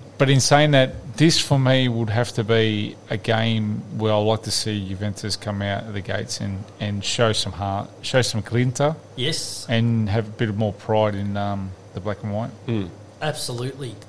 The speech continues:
Speaker 2: Because the real scary thing is, is if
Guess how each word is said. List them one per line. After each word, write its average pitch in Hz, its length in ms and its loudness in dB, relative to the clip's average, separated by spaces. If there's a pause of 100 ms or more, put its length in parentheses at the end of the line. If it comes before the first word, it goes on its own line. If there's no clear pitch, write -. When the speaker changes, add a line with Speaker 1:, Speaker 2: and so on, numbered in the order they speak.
(140)
Speaker 2:
Because - 560 -4 (1500)
the 135 120 -8
real 180 240 -4
scary 135 360 -4
thing 110 280 -8
is, 127 420 -6
is 127 220 -8
if - 400 -6